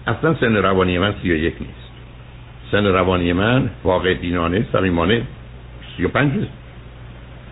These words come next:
و ضمناً ایشون یه دختر خانومی هستن که با توجه به نوع زندگیشون سن روانیشون سی و نه نیست که هستن، بلکه اصلاً سی و پنجن. ما اونجا مشکلی نداریم، حتی نوع ارتباطات. ولی اینکه من تا به حال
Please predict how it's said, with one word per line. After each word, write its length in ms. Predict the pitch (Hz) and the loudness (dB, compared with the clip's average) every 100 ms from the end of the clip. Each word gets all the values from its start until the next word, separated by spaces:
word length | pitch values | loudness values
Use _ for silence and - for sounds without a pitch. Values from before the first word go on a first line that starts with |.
| - | -2
و 40 | 95 | 2
ضمناً 340 | 104 107 135 151 | 4 4 2 4
ایشون 480 | 135 - 170 151 - - - - | 2 4 4 4 2 -6 -18 -4
یه 80 | - | 0
دختر 300 | 123 113 107 | 2 4 4
خانومی 400 | 101 101 123 160 | 4 4 4 4
هستن 280 | 104 76 85 | 2 0 -2
که 100 | 98 | 2
با 100 | 101 | 2
توجه 320 | 104 101 95 | 4 2 2
به 100 | 95 | 2
نوع 300 | 98 101 104 | 2 2 2
زندگیشون 800 | 95 98 95 98 120 175 123 92 - - - - | 0 2 2 0 0 2 2 0 -2 -16 -8 2
سن 160 | 131 | 4
روانیشون 680 | 123 113 117 127 175 127 104 - - | 6 6 4 4 2 2 -2 -4 -4
سی 80 | 107 | 0
و 80 | 95 | 2
نه 140 | 92 - - | 2 0 -4
نیست 300 | 80 - - | -6 -6 -4
که 80 | 90 | -2
هستن، 320 | 85 - 73 - - - - - | -2 -2 -6 -6 -18 -20 -20 -6
بلکه 260 | - 135 151 | -2 2 2
اصلاً 200 | 131 147 | 2 0
سی 140 | - | 2
و 60 | 147 | 2
پنجن. 420 | 143 180 143 92 90 | 2 2 2 2 2
ما 80 | |
اونجا 200 | 147 139 | 2 4
مشکلی 340 | 151 131 151 151 | 2 2 2 2
نداریم، 380 | 165 156 143 135 - - - - | 2 2 -2 -6 -14 -18 -12 -4
حتی 180 | 113 147 | 0 2
نوع 280 | 147 185 | 4 6
ارتباطات. 760 | 147 104 101 - 80 76 - 69 | 6 4 2 2 0 -2 -6 -6
ولی 180 | 85 123 | 0 0
اینکه 240 | 143 131 135 | 0 2 2
من 380 | 113 117 123 | 4 4 2
تا 180 | 131 110 | 2 0
به 140 | 98 104 | 2 2
حال 300 | 107 113 | 2 0